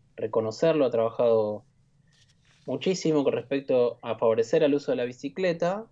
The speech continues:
con muchísimas críticas que, que tengo por cómo se hace esa infraestructura, porque generalmente se hace más para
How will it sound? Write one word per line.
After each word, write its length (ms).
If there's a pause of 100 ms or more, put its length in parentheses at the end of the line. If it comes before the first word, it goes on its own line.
con 160
muchísimas 480
críticas 500
que, 420 (160)
que 100
tengo 640 (500)
por 280
cómo 280
se 220
hace 200
esa 180
infraestructura, 1040
porque 240
generalmente 560
se 160
hace 260
más 220
para 420